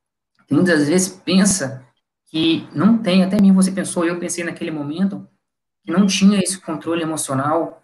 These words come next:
é, que é esses três Qs aí, que você pode pontuar pra gente, é, dizendo quais são eles, mas a gente, assim, da onde veio aquela força,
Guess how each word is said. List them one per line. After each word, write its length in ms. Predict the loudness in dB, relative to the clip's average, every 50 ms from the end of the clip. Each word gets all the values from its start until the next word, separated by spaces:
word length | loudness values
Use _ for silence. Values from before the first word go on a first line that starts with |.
| _ _ _
é, 120 | -20 -20 -12
que 140 | -6 -2
é 320 | 0 2 2 0 0 -2 -4
esses 360 | -6 -4 -2 -2 -4 -4 -6
três 420 | -6 -2 2 2 2 2 2 -2
Qs 280 | -6 -4 -2 -2 0 2
aí, 180 | 2 2 0 0
que 100 | -2 -6
você 200 | -6 -6 -6 -6
pode 240 | -6 -4 -6 -6 -6
pontuar 360 | -6 -8 -6 -2 -2 -2 0
pra 120 | 0 -2 -2
gente, 460 | 0 0 -2 -4 -4 -8 -10 -14 -18 _ _ _ _ _ _ _
é, 220 | -2 0 2 2
dizendo 560 | 2 2 2 2 2 2 2 2 0 0 0
quais 220 | -2 -2 -2 -2 -2
são 220 | -4 -2 -2 0
eles, 520 | 2 2 0 0 -2 -4 -6 -8 -10 -14 _ _ _ _ _ _ _ _ _ _ _ -4
mas 260 | -2 0 0 2 2
a 100 | 2 0
gente, 220 | 2 0 2 2
assim, 480 | 2 2 2 2 2 2 2 -2 -8 -14 _ _ _
da 200 | -8 -6 -6 -4
onde 360 | 0 2 4 4 4 4 4
veio 200 | 2 0 -2 -4
aquela 280 | -4 -4 -6 -8 -8 -10
força, 680 | -10 -10 -6 -4 -2 -2 -2 -4 -4 -6 -8 -10 -12